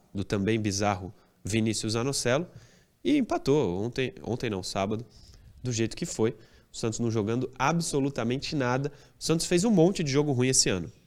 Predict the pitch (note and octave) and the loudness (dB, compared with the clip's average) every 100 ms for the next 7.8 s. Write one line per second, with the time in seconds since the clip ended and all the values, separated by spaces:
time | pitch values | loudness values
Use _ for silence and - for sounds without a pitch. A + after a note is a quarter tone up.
0 | - F#2+ F#2+ G#2 A2 - G#2 D#2 E2+ - | -6 -2 0 -2 -2 -4 -2 -2 -4 -12
1 | - G2 G2 A2 A2 - G#2+ F2 - F2 | -8 -4 0 0 -2 -2 -2 -2 -4 -8
2 | D#2+ - - G2 F#2 G2 F2+ G#2 A#2+ A#2 | -8 -10 -6 -4 -2 -4 -6 -8 -4 -4
3 | E2+ - - - - - _ - G2+ G2+ | -6 -12 -20 -20 -20 -20 _ -10 -2 2
4 | A#2 B2 A#2+ G#2 B2 C#3 C3+ D3+ C3 C3 | 2 0 -2 -2 0 0 0 4 4 2
5 | C3 A2+ A#2+ B2 G2 E2+ - C3 A#2 A#2 | -2 -2 0 0 -4 -6 -4 -2 2 4
6 | C3 - - - C#3 D#3 D3 G#2+ - A#2 | 6 4 2 0 0 0 -2 -4 -4 -4
7 | - - A#2+ A2 F#2 F#2 F#2 | -4 0 2 2 2 -2 -2